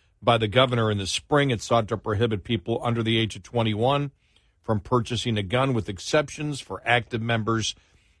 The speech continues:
of the U S Armed Forces, peace officers, and people certified by the Peace Officer Standards and Training Board. Uh, the gun organization argued in their lawsuit that the law was unconstitutional. The group said that if people are allowed to vote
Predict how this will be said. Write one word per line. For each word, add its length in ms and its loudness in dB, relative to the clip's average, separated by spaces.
of 120 2
the 100 0
U 200 2
S 140 0
Armed 260 0
Forces, 640 0
peace 300 0
officers, 600 2
and 120 -4
people 300 -4
certified 680 0
by 120 4
the 100 -2
Peace 380 -2
Officer 500 0
Standards 640 -2
and 100 -8
Training 420 -4
Board. 440 0
Uh, 320 2
the 260 0
gun 220 2
organization 800 0
argued 520 2
in 220 -2
their 140 2
lawsuit 540 0
that 120 -8
the 80 -4
law 180 2
was 160 -4
unconstitutional. 1000 -4
The 100 -6
group 240 -4
said 240 -4
that 80 -8
if 140 -14
people 260 -6
are 80 2
allowed 320 0
to 80 -10
vote 360 0